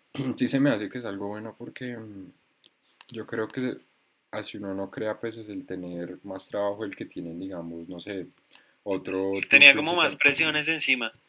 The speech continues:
Speaker 1: Sí.
Speaker 2: Me pareció a mí.
Speaker 1: <clears throat> Entonces eso uno, pues,
Speaker 2: Eso lo dijeron, lo dijo todo el mundo y lo pensó todo el mundo antes, apenas lo anunciaron.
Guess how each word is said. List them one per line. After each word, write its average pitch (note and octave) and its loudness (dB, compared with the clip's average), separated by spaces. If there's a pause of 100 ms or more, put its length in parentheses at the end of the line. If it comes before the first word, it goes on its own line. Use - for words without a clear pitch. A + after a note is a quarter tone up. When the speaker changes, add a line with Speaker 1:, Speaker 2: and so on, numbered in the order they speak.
(120)
Speaker 1:
Sí. G2+ 2 (600)
Speaker 2:
Me B2 -6
pareció A#2 4
a - -8
mí. A#2 -10 (100)
Speaker 1:
<clears throat> - -18
Entonces G2 -4
eso G2+ -4
uno, G2+ -6
pues, G2 -10
Speaker 2:
Eso F2 4
lo F3+ 6
dijeron, C#3+ 4
lo D#3 2
dijo C3+ 2
todo D3+ 4
el D#3 0
mundo D#3 -4
y D#3 2
lo D#3 0
pensó D#3+ -6
todo B2+ -2
el B2+ -4
mundo C3+ -8
antes, C3+ -10 (180)
apenas B2+ -4
lo A#2+ 4
anunciaron. C3 0